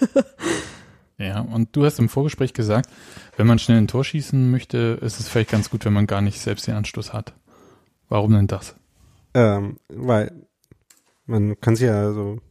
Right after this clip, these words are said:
Speaker 2: so ausmalen, was normalerweise passiert, wenn das passiert, was man möchte, nachdem man Anstoß hat. Man spielt den Ball zurück, man spielt sich vielleicht dreimal einen Pass, äh, hinten hin und her,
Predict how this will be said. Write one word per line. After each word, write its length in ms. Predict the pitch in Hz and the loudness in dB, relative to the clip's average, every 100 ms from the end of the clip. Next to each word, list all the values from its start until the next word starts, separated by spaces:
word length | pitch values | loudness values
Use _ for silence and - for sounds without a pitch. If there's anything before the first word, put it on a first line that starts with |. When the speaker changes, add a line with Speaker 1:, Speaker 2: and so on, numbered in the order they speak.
| _ | _
Speaker 2:
so 120 | - | -10
ausmalen, 540 | 98 123 131 117 117 113 _ _ - | -6 -4 -2 -2 -2 -6 _ _ -6
was 140 | 110 | 0
normalerweise 440 | 117 107 120 107 - | 2 4 2 0 -2
passiert, 480 | 101 - 123 127 | -8 -2 -2 -2
wenn 340 | 107 107 101 107 _ _ | -2 -2 -2 -6 _ _
das 220 | - 110 | 0 0
passiert, 340 | - 113 117 113 | -2 -2 0 0
was 160 | 107 | 0
man 140 | 104 101 | 2 4
möchte, 340 | 107 - 98 | 4 2 -2
nachdem 300 | 92 95 104 | -2 -2 -2
man 80 | 98 | -2
Anstoß 360 | 101 - 104 - | -4 -6 -8 -8
hat. 200 | 95 - _ _ _ _ | -10 -12 _ _ _ _
Man 100 | - | -4
spielt 220 | 95 117 110 | -2 2 4
den 60 | |
Ball 180 | 107 101 | 4 2
zurück, 400 | - 117 147 - | 0 0 0 0
man 100 | 104 | -4
spielt 180 | - 107 | -4 -8
sich 120 | 113 | -4
vielleicht 240 | 113 107 - | 0 0 -2
dreimal 320 | - 107 107 | -2 2 2
einen 120 | 104 | 2
Pass, 320 | - 110 - | 2 0 0
äh, 280 | 113 107 104 | 0 2 4
hinten 360 | 104 110 - 104 | 2 0 2 2
hin 100 | 104 | 4
und 120 | 104 | 4
her, 320 | 110 127 135 | 4 2 0